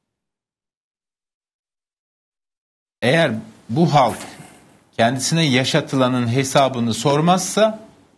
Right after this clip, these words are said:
daha beterini yaşamaya hazırlıklı olmak zorundadır. Kendisine yaşatılanın sorumlusunu bilmedikçe bu halk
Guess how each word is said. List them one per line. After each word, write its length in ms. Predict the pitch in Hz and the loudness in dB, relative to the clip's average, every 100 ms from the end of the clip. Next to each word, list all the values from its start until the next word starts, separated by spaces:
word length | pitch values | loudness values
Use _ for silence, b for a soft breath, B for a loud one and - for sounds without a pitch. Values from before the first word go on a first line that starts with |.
| 117 | -2
daha 320 | 120 143 175 143 | 0 0 -2 0
beterini 580 | 139 143 120 113 110 | -2 -2 -2 0 0
yaşamaya 600 | 110 139 - 143 139 170 | 0 0 -2 -2 -2 -2
hazırlıklı 680 | 135 117 127 131 131 - 170 | -2 -2 -2 -2 -4 -4 -4
olmak 460 | 107 113 131 143 143 | -2 -2 0 -2 -2
zorundadır. 720 | 117 117 117 120 101 82 - - - _ _ _ _ _ _ _ _ _ - - - - - - _ _ _ _ _ _ _ _ _ _ _ _ _ _ _ _ _ | -2 0 0 0 -2 -8 -12 -18 -20 _ _ _ _ _ _ _ _ _ -20 -18 -18 -20 -20 -20 _ _ _ _ _ _ _ _ _ _ _ _ _ _ _ _ _
Kendisine 520 | - 120 147 135 165 | -2 0 0 0 2
yaşatılanın 920 | 180 151 - 160 160 151 156 175 165 - - _ _ _ | 4 2 2 0 2 2 2 2 0 -4 -18 _ _ _
sorumlusunu 1080 | _ - 101 139 165 170 165 - 175 165 117 - _ _ | _ -4 0 2 2 2 2 2 2 2 -2 -10 _ _
bilmedikçe 760 | 113 196 214 175 123 - 104 90 | -2 2 2 2 -2 -2 -4 -2
bu 120 | 104 | 0
halk 220 | 156 214 | 0 -2